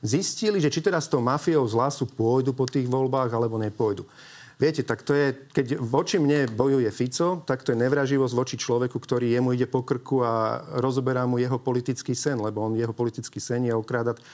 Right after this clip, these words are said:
svojich vlastných voličov. Ja keď voči nemu, tak preto, lebo okráda svojich vlastných voličov. Takže záleží od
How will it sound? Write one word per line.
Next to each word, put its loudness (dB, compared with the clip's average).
svojich 0
vlastných -2
voličov. -4
Ja 2
keď -2
voči -2
nemu, 0
tak -4
preto, -2
lebo 0
okráda -2
svojich -2
vlastných -2
voličov. -2
Takže -2
záleží 0
od -2